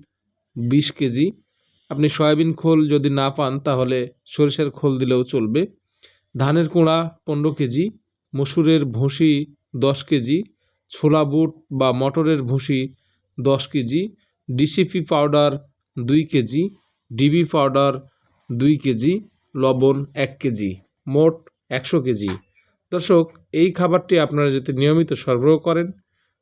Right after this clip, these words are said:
গরুর বডি ওয়েট অনুযায়ী এবং উপরের ওষুধগুলো ঠিকমতো খাওয়ান, তাহলে ইনশাল্লাহ আপনার দুধের হ্যাম্পার হবে না এবং গরুর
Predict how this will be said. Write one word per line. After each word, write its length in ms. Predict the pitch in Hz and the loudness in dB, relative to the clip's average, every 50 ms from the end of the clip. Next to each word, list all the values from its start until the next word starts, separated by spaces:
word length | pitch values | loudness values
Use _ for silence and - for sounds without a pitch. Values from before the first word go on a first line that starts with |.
| _ _ - | _ _ -6
গরুর 320 | 120 113 131 143 151 143 131 123 | -2 2 2 4 4 2 2 2
বডি 240 | 123 127 131 139 147 | 2 2 2 2 2
ওয়েট 160 | 156 156 147 | 2 2 2
অনুযায়ী 440 | 160 156 156 151 147 156 156 160 175 196 - _ _ _ _ _ _ - | 2 0 0 0 0 0 0 0 0 -2 -6 _ _ _ _ _ _ -8
এবং 260 | 123 123 135 139 143 143 147 143 - _ _ _ _ _ | -4 -2 0 0 0 -2 -4 -8 -12 _ _ _ _ _
উপরের 340 | - 131 123 160 156 156 151 143 | -12 -4 0 2 4 4 4 4
ওষুধগুলো 580 | 143 135 135 - 165 151 147 139 147 147 147 156 | 0 0 0 -2 -2 -2 0 0 0 2 2 0
ঠিকমতো 460 | 147 - 139 120 127 135 143 139 156 147 | 0 -2 -6 -4 -4 -4 -2 -2 -2 -4
খাওয়ান, 280 | - - 143 151 170 214 233 - | -2 -4 -6 -6 -6 -8 -8 -6
তাহলে 320 | - 135 127 135 131 131 127 123 123 - _ _ _ _ _ _ | -2 0 0 0 0 0 -2 -2 -4 -8 _ _ _ _ _ _
ইনশাল্লাহ 480 | 143 143 143 - - 165 156 147 127 123 120 - 135 | -6 -6 -4 0 2 4 4 4 4 2 0 -4 -6
আপনার 240 | 131 131 135 135 120 117 | -6 -2 -2 0 0 0
দুধের 220 | 123 127 117 127 113 | 0 0 0 0 0
হ্যাম্পার 320 | 113 120 123 120 143 135 131 | 0 0 0 -2 -4 -2 -2
হবে 160 | 139 135 139 | 0 0 0
না 120 | 151 156 170 - _ _ _ _ _ _ - | 0 -2 -2 -4 _ _ _ _ _ _ -10
এবং 200 | 131 123 131 127 127 | -6 -4 -4 -2 -2
গরুর 300 | 113 127 135 131 147 147 | 0 0 2 2 2 2